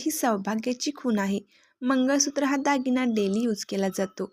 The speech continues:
सोने चांदीच्या मंगळसूत्राप्रमाणे सध्या आर्टिफिशियल मंगळसूत्रांची देखील महिलांमध्ये प्रचंड क्रेज पाहायला मिळते. पारंपरिक आणि फॅन्सी अशा दोन्ही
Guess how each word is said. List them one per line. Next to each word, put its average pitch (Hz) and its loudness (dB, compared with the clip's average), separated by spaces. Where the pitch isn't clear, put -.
सोने 262 6
चांदीच्या 262 2
मंगळसूत्राप्रमाणे 226 2
सध्या 233 2
आर्टिफिशियल 220 0
मंगळसूत्रांची 226 0
देखील 233 0
महिलांमध्ये 220 0
प्रचंड 226 0
क्रेज 190 -2
पाहायला 196 0
मिळते. 190 -2
पारंपरिक 185 2
आणि 285 2
फॅन्सी 233 0
अशा 262 4
दोन्ही 233 2